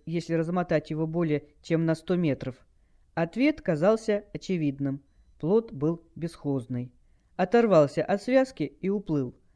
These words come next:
Хозяин, конечно, болван, что не следит за своим имуществом. Но кем бы он ни был,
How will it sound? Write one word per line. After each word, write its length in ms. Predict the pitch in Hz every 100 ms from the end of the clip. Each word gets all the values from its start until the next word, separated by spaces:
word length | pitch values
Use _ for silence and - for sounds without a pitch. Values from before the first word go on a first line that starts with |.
| _ _ _
Хозяин, 460 | 220 240 254 240
конечно, 460 | 233 240 226 220 226
болван, 480 | 226 240 196 156 143 -
что 240 | - - 175
не 140 | 175
следит 480 | 175 208 175 151 - _ -
за 100 | 156
своим 380 | 165 160 151 139
имуществом. 800 | 170 170 139 139 - 135 131 - _ _ _ -
Но 160 | 185
кем 280 | 196 208 175
бы 160 | 156 -
он 200 | 156 180
ни 120 | 254
был, 300 | 202 139 -